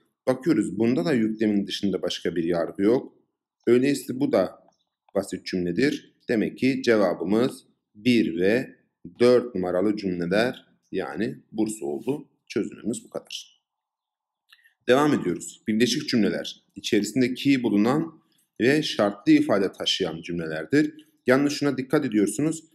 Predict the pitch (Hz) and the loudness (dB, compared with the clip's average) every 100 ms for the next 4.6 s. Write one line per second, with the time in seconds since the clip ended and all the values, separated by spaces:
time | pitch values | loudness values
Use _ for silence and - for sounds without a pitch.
0 | _ _ - 151 151 123 117 107 104 113 | _ _ 0 6 6 6 2 2 0 2
1 | 107 101 101 131 151 - _ _ - - | 4 4 2 0 -2 -4 _ _ -12 -6
2 | 117 147 147 123 - 113 110 123 131 131 | -2 -2 -2 -4 -2 -2 -2 -2 -2 0
3 | 107 110 123 113 107 123 123 117 120 113 | 0 0 0 -2 -4 -8 -6 -2 0 2
4 | 110 104 80 - - | 2 0 -4 -10 -18